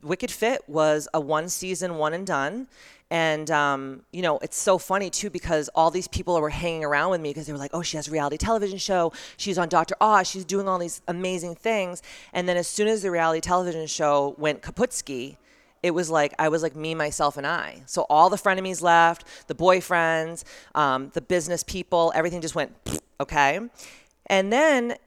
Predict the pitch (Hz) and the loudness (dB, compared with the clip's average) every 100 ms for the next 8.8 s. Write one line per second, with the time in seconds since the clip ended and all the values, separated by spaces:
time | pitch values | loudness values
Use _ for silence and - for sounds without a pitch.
0 | - 196 202 - 233 208 - 220 240 247 | -2 -2 -2 -4 -2 -2 -2 -2 -2 0
1 | 175 180 185 185 226 269 - - 196 185 | 0 0 2 2 2 0 -2 2 4 4
2 | 180 - 175 160 156 156 - 151 151 - | 0 -4 -2 0 0 -2 -4 -4 -2 0
3 | 156 151 160 - 151 147 143 139 131 143 | 0 0 -4 -4 -2 -2 -2 -4 -4 -2
4 | 131 123 123 _ _ _ - - - - | -2 -6 -14 _ _ _ -20 -18 -18 -6
5 | 185 180 143 143 170 233 233 220 220 190 | -2 -2 -2 -8 -4 -2 0 0 0 0
6 | 156 151 151 208 226 285 285 _ - - | -2 -2 -2 0 0 0 -8 _ -20 -6
7 | - - 175 - 180 151 135 - 120 78 | -4 2 2 2 -2 -2 -4 -6 -10 -10
8 | - - - _ 143 135 143 175 | -14 -20 -20 _ -2 0 0 -6